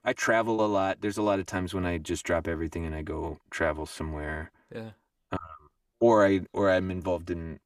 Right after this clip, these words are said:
Speaker 1: in my community theater.
Speaker 2: Oh, cool.
Speaker 1: Um, and so I do stuff there sometimes. I was just in Elf the Musical last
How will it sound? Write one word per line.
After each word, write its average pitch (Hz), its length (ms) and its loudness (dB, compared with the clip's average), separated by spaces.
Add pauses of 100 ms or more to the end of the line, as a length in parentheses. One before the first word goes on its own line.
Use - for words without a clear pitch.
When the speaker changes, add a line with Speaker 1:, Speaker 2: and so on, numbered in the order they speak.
(140)
Speaker 1:
in 92 180 -10
my 82 120 -10
community 80 460 -12
theater. 78 480 -8 (400)
Speaker 2:
Oh, 156 140 -14
cool. 85 340 -12
Speaker 1:
Um, 90 120 -18 (880)
and 80 180 -12
so 78 240 -8
I 78 120 -8 (100)
do 76 240 -8
stuff - 480 -14 (180)
there 62 220 -10
sometimes. - 580 -16 (220)
I - 80 2
was 104 160 4
just 98 380 2
in 82 180 0 (140)
Elf 98 300 -2
the 87 80 -4
Musical 87 720 -4
last - 520 -8